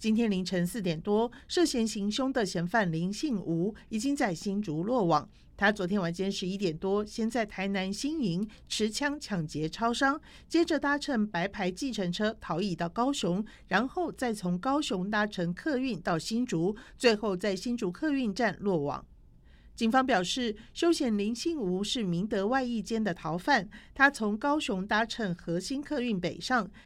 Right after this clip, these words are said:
清晨四点三十六分，警方在新竹金城一路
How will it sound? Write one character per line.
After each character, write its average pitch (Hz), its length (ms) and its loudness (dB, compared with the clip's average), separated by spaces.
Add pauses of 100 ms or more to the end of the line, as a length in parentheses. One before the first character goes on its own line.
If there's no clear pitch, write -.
(120)
清 254 200 0
晨 202 220 2
四 233 140 -6
点 165 200 -2
三 233 200 -2
十 233 100 -8
六 202 220 0
分， 247 280 -2 (220)
警 226 180 0
方 294 220 0
在 294 180 2
新 320 240 -4
竹 220 220 -2
金 294 240 -6
城 220 240 0
一 254 220 -2
路 277 280 2